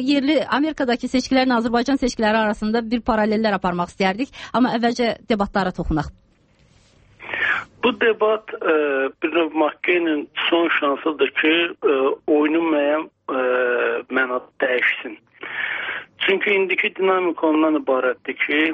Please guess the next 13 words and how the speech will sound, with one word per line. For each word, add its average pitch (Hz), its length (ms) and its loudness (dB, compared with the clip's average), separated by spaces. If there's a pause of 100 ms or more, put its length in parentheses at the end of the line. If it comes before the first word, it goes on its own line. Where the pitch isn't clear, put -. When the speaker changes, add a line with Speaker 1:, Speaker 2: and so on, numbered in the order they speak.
(300)
Speaker 2:
iqtisadi 156 640 -2 (100)
böhran, 147 640 0 (240)
e, 190 140 -2 (880)
bütün - 340 0
seçki 156 360 -2
kampaniyasının 139 840 0
dinamikasını 139 840 0
Barack 139 300 2
Obama'nın 131 540 0
xeyrinə 127 500 0
dəyişib 123 720 0 (840)
və 147 160 4 (120)
hazırda 147 720 0